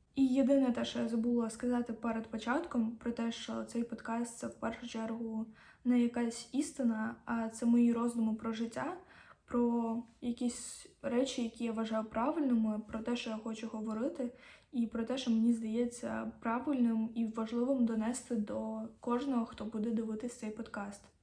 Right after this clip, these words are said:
Почнемо з того, що я вважаю, що всі люди хочуть бути прийнятими. І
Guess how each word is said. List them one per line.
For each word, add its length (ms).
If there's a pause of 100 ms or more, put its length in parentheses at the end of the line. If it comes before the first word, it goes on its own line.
Почнемо 420
з 60
того, 320
що 520
я 100
вважаю, 360
що 140
всі 220
люди 400 (460)
хочуть 440
бути 240
прийнятими. 760 (480)
І 380